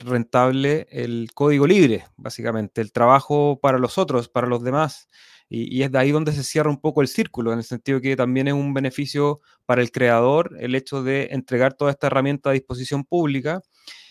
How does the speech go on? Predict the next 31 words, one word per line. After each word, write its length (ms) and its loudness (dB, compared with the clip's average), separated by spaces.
Y 140 -2
es 60 0
algo, 400 2
un 100 0
concepto 400 -2
que 60 -2
hemos 180 2
hablado 320 2
harto 300 0
acá 340 2
respecto 380 -6
al 40 0
mundo 260 -2
de 20 0
las 80 -2
criptomonedas, 720 -2
que 260 -4
se 180 -6
produce 420 -2
esa 180 -4
posibilidad 580 2
de 80 4
la 100 4
transferencia 680 0
de 80 2
valor 400 4
a 120 4
otras 280 2
capas 420 4
que 140 -2
antes 460 -2